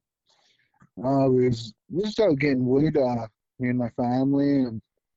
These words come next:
my youngest boy, he, uh, he was just walking around, told him to kinda stay close, 'cause, you know, I didn't,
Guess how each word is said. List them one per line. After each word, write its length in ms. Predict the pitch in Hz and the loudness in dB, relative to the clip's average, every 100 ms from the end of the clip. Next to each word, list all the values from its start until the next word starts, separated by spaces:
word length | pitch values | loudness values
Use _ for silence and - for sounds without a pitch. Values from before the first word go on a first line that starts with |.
| _ _ _ _ _ _ _ _ - | _ _ _ _ _ _ _ _ -8
my 140 | 113 | -4
youngest 460 | 120 147 190 202 - | 0 0 0 -2 -2
boy, 260 | 135 117 | 0 0
he, 260 | 113 117 117 | -2 -2 -2
uh, 320 | 110 107 104 104 _ _ _ _ _ _ _ - | -2 -4 -8 -12 _ _ _ _ _ _ _ -2
he 60 | |
was 140 | 220 208 | 0 2
just 180 | 214 | 0
walking 380 | 135 123 123 135 | 2 2 2 0
around, 520 | 123 120 127 135 135 | 0 0 0 0 -2
told 280 | 127 131 127 | -2 0 2
him 200 | 131 123 | 2 0
to 120 | 120 | -4
kinda 320 | 117 131 123 113 | -4 -2 0 -2
stay 320 | - 127 131 | -2 -2 -2
close, 520 | - 131 127 139 135 | -2 0 2 2 -2
'cause, 420 | - 131 110 101 - _ _ _ _ _ _ _ _ _ - | -4 -2 -2 -6 -20 _ _ _ _ _ _ _ _ _ -4
you 60 | |
know, 60 | 120 | 0
I 40 | 123 | 2
didn't, 360 | 127 131 127 | 2 2 0